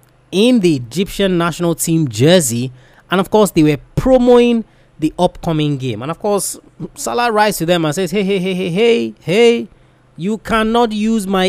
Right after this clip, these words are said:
image." Because guess what? When people see Salah's image, they want to know what is going on. And they say, "Oh, there's a game. Egypt is coming up, right? Oh, we need to go and watch that game." Now, they go and watch that game. They're gonna pay money to get into the stadium.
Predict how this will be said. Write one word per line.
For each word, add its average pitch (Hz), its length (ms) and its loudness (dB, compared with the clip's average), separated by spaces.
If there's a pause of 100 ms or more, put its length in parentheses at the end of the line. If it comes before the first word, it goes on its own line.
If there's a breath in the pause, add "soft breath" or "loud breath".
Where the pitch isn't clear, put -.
image." 202 480 -2
Because 151 280 -4
guess 208 240 -4
what? 202 280 0 (640 soft breath)
When 196 460 2
people 254 340 -4
see 220 540 -4
Salah's 185 720 -2
image, 123 560 -2 (340 soft breath)
they 156 140 2
want 202 260 2
to 170 100 -2
know 165 220 2
what 170 320 2
is 120 100 -6
going 135 300 0
on. 107 160 -6
And 156 100 -8
they 185 60 -6
say, 220 180 -4
"Oh, 220 180 -4
there's 190 180 -6
a 196 40 -8
game. 226 500 0
Egypt 202 340 -2
is - 120 -8
coming 254 260 0
up, 180 140 -2
right? 220 300 -2 (400 soft breath)
Oh, 247 200 6
we 214 120 2
need 208 160 0
to 185 80 -6
go 185 80 0
and 170 160 0
watch 165 180 0
that 143 220 -4
game." 104 240 -8 (380 soft breath)
Now, 185 160 0
they 160 120 0
go 285 160 6
and 247 100 4
watch 240 200 4
that 202 220 0
game. 185 200 0
They're 135 80 -4
gonna 180 160 -2
pay 240 360 -2
money 202 260 -2
to 165 100 -8
get 165 220 0
into 165 220 -4
the 123 80 -6
stadium. 165 600 0